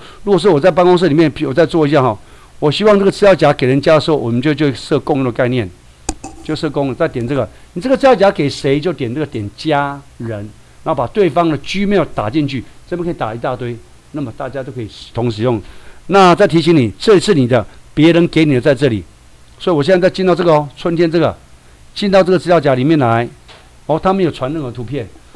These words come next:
如果他有传，后面出现那边，我再传一张图片进来哦。好，我就填这个沙漠好了。那沙漠的话，其实这边右边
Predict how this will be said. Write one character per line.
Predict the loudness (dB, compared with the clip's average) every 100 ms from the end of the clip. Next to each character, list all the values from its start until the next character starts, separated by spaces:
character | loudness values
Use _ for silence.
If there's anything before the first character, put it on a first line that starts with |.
| -16 -4
如 |
果 | -2
他 | 2
有 | 2
传， | 2 -2 -2
后 |
面 | -2
出 | -2
现 | -2
那 | -2
边， | -2
我 | -4
再 | -4
传 | -2 -2
一 | 0
张 | -2
图 | -2
片 | -4
进 | -2 -2
来 | -2
哦。 | -4 -8 -20 -20 -20 -20 -20 -20 -20 -20 -20 -20 -20 -20 -20 -12
好， | -10
我 | -8
就 | -10
填 | -6 -2
这 | 0
个 | -2 -4 -16 -20
沙 | -4 0 2
漠 | 2 0
好 | 0
了。 | -4 -10 -18 -20 -20 -20 -20 -6
那 | -4
沙 | 0 2
漠 | 4 4
的 |
话， | 4 2
其 | 0 -8
实 | -6
这 | -4
边 | -2 -2
右 | -2
边 | 0 -2